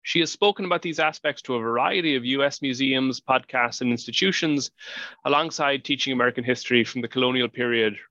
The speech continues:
right through to the present day, although she specializes in eighteenth and nineteenth century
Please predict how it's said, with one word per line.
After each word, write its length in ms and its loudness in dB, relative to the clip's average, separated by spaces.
right 240 2
through 180 -2
to 100 -14
the 80 -2
present 320 0
day, 380 0
although 160 2
she 180 2
specializes 800 -2
in 120 -2
eighteenth 340 -2
and 80 -4
nineteenth 320 0
century 640 0